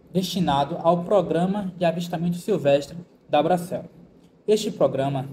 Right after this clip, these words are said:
tem como objetivo observar e acompanhar os animais nas áreas circundantes da empresa, com o propósito de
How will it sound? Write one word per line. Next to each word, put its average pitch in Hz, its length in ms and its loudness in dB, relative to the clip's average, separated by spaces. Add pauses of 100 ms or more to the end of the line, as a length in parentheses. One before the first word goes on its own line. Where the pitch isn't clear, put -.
tem 190 140 -2
como 196 200 -4
objetivo 135 760 -6
observar 175 920 -2 (320)
e 175 40 0
acompanhar 165 840 -2
os 175 140 -2
animais 139 540 0 (320)
nas 151 220 0
áreas 139 220 -2
circundantes 185 880 -4
da 170 120 -2
empresa, 175 440 -4 (560)
com 190 160 4
o 185 60 0
propósito 160 760 0
de 120 240 -14